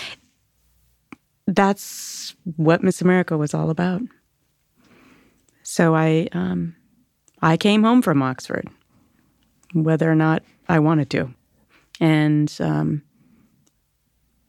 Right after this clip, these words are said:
and I, I think I entered the first competition that August. And, and then I won. And so then I was, you know, gonna be going on to the state thing. And then I had another huge decision 'cause I went back to Stanford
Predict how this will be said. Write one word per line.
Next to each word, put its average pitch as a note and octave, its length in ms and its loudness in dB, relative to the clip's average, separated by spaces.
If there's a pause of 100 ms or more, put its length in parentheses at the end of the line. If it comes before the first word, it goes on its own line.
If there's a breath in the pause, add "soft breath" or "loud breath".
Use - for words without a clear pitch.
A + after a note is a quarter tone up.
(140)
and D#3+ 100 2
I, F3 280 0
I F3+ 60 -2
think G#3+ 180 -2
I G3 40 2
entered F#3 240 0
the E3 60 -2
first F3 220 -2
competition F#3 560 0
that D3 140 0
August. D#3+ 640 -4 (120)
And, D3+ 420 2 (640 loud breath)
and A3+ 100 4
then A#3+ 100 4
I A#3+ 80 2
won. D#3+ 480 0
And E3+ 140 2
so E3 100 2
then D3+ 140 2
I D3+ 120 2
was, D3 340 -4
you D#3+ 100 -2
know, D3 160 2
gonna D3 220 -2
be D3 340 -4 (220)
going D3 280 2
on D3+ 200 -2
to D#3 100 -6
the D3+ 320 -2 (240)
state - 360 -2
thing. C3+ 340 -6 (480)
And D#3 220 2
then D#3 140 2
I D3 140 0
had C#3+ 220 -4
another D3 360 0
huge D#3+ 300 -2
decision D3 380 -6
'cause D#3+ 100 -8
I D#3+ 40 -2
went D#3 180 0
back D3 160 -6
to - 80 -16
Stanford D#3 480 -2